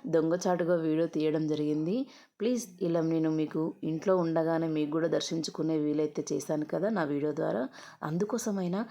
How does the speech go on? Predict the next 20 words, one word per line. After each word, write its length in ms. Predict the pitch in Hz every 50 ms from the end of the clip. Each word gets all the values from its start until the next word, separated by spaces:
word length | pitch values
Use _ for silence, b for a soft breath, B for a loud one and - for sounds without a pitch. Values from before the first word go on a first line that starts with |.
| B B B B -
నా 100 | 165 165
ఛానల్ని 400 | 160 - 175 156 160 165 170 180
సబ్స్క్రైబ్ 500 | 175 - 147 139 - - 170 165 - 156
చేసుకోండి, 600 | 156 156 - - - 156 151 151 165 202 226 B B B B B _
లైక్ 320 | 151 151 160 190 196 - 220
ఇవ్వండి, 400 | 202 180 175 160 160 156 170 190
షేర్ 440 | - - - 180 175 190 180 - 196
చేసుకోండి, 380 | 170 - - 170 156 156 165
కామెంట్ 420 | 180 - 165 151 160 170 180 180 170
పెట్టండి 380 | 156 156 - 156 151 151 160
మంచిగా, 500 | 160 151 143 147 147 - 156 151 180 208
అది 180 | - - 143 147
కూడా 240 | 147 156 170 220 233 B B B B _ -
బ్యాడ్ 240 | 151 147 156 160
కామెంట్ 300 | - 170 160 160 160 151
కాదండి. 540 | - - 156 147 147 147 147 156 185 233 254 247 B B B B B _
బయటకి 640 | 175 165 180 196 220 214 202 208 208 208 254 - - -
దర్శించుకొని 640 | 175 170 170 170 - 220 214 202 - - 196 196
బయటకు 360 | 185 165 156 160 160 190 - 165
వచ్చాక 500 | 156 - - 175 165 - 165 165 208